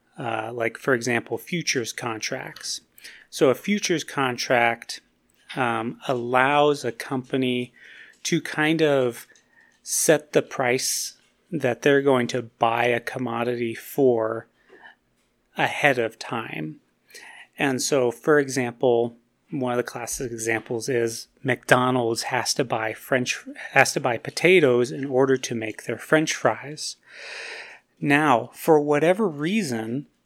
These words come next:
the, the potato market from year to year might go up, down, left, right, and center for any number of reasons. But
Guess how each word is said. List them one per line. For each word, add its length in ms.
the, 720
the 180
potato 580
market 600
from 340
year 220
to 260
year 320
might 240
go 320
up, 240
down, 460
left, 320
right, 260
and 160
center 680
for 240
any 280
number 400
of 140
reasons. 580
But 400